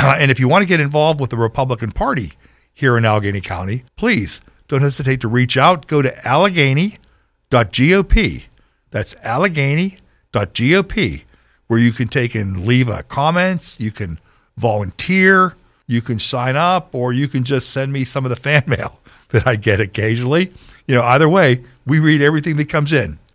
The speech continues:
<clears throat> Folks, I wanna thank you all for joining us today.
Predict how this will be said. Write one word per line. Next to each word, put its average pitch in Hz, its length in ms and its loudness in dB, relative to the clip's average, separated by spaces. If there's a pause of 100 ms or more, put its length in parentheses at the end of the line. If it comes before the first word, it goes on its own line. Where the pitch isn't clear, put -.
<clears throat> 160 120 4
Folks, 160 380 2 (440)
I - 60 -6
wanna 127 160 0
thank 185 380 2
you 170 120 4
all 156 180 6
for 110 160 -2
joining 131 380 2
us 156 140 2
today. 110 520 0